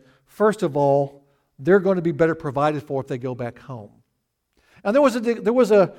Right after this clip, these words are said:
a degree to which that was probably true in that day and age, uh, for a, a widow like Naomi who had no male descendants, for those two women who had been married to those two sons,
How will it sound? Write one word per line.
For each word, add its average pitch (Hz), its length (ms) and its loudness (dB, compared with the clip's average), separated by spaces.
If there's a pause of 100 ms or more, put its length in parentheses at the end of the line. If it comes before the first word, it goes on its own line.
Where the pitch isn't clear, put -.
(200)
a 185 40 -2
degree 185 300 0
to 190 140 0
which 196 180 0
that 208 160 2
was 190 140 -2
probably 190 420 -2
true 196 480 -4
in 156 80 0
that 180 200 -2
day 196 200 2
and 190 100 0
age, 214 360 0 (320)
uh, 160 280 4
for 185 340 0
a, 180 100 0
a 160 280 -2
widow 214 320 2
like 190 220 4
Naomi 180 400 -2
who 185 200 -2
had 185 360 0
no 190 300 2 (200)
male 190 400 4
descendants, 214 920 -4 (600)
for 190 100 -2
those 185 200 2
two 233 400 0 (240)
women 220 320 2
who 196 120 4
had 190 100 6
been 180 180 2
married 214 420 2
to 202 120 -2
those 185 180 0
two 196 200 -8
sons, 226 500 -2